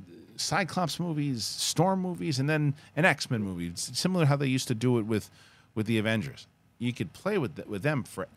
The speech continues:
for forever. For a Magneto movie, this, that, you could, you could be forever. You could be playing with those characters now that they got them back for a while. And I think that'll be the kind of the history, or should be the history of the, uh, of,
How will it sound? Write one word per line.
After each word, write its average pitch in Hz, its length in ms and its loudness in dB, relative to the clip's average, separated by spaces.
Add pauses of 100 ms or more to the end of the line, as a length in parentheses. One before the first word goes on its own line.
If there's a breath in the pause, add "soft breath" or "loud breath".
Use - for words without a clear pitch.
(260)
for 113 280 -2
forever. 170 520 0 (420)
For 139 200 -10
a 104 60 -8
Magneto 139 540 0
movie, 165 480 -2
this, 170 240 -2
that, 156 120 -8
you 180 200 -6
could, 151 100 -12
you 202 120 -8
could 196 160 -6
be 143 240 -2 (240)
forever. 143 420 2 (400)
You 139 80 -4
could 135 100 4
be 131 80 4
playing 151 380 2
with 117 100 0
those 113 200 2
characters 101 420 -2
now 101 120 -4
that 95 60 -4
they 90 80 -4
got 90 220 -4
them 92 100 -4
back 82 240 -2 (520 soft breath)
for 101 220 2
a 87 60 4
while. 71 360 -2 (380 soft breath)
And 104 100 0
I 104 40 2
think 120 140 -2
that'll 120 160 4
be 107 140 0
the 92 80 -10
kind 110 180 0
of 90 60 -2
the 80 40 -4
history, 87 440 -4
or 87 40 -8
should 202 300 -2
be - 80 -2
the 73 120 -4
history 76 360 -6
of 76 60 -6
the, 76 180 -8 (100)
uh, 87 40 -10
of, 85 380 -10